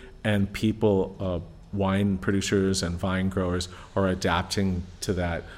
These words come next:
through different, um, ways of viticulture,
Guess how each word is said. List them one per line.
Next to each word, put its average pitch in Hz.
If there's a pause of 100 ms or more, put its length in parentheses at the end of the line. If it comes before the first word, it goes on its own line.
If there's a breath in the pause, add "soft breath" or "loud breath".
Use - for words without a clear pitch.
(120)
through 92
different, 92
um, 85
ways 92
of 87
viticulture, 101